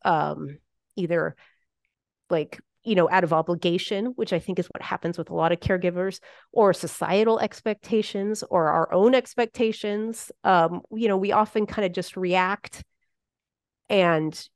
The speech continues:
you know, try to just do more, I think is what happens with a lot of caregivers. But then we, that leads to exhaustion.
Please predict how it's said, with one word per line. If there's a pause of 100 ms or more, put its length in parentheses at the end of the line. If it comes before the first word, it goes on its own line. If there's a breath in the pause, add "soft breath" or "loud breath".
(140)
you
know, (160)
try
to
just
do
more,
I
think
is
what
happens
with
a
lot
of
caregivers. (300 soft breath)
But
then
we,
that
leads
to
exhaustion.